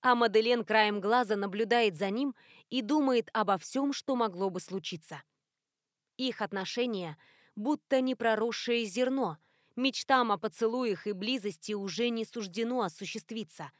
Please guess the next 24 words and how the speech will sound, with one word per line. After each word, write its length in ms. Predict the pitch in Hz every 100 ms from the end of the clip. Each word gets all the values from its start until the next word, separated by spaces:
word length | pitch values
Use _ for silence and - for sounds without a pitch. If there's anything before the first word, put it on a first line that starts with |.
| _ _ _ -
И 100 | 262
Маделен 500 | 254 226 262 285 277
знает, 440 | 202 277 269 196
что 180 | - 247
будет 280 | 220 240 254
скучать 540 | - 262 - 269 202
по 140 | - 185
Юносу, 580 | 185 269 202 - 175 147 _ _ -
вернувшись 680 | 214 285 269 240 208 220 185
домой. 480 | 214 208 165 156 _ _ _ _ _
«Спасибо 500 | - - 294 - 277
за 120 | 247 269
кассету». 500 | 285 - 285 208 190 _ _ _ _
«Тебе 300 | - 208 180
понравилось?» 640 | 165 185 196 214 165 151 - _ _ _ -
«Да». 300 | 247 254 233 _ _ _ _ _ _ _
Когда 340 | - 247 240 294
их 160 | 269
взгляды 460 | 196 180 240 262 208
встречаются, 840 | - 214 196 285 285 226 - 160 _ _ -
ее 320 | 214 285 320
захлестывает 800 | 254 240 262 302 - 269 285 226
волна 360 | 240 240 208 202
тепла. 440 | - - 170 143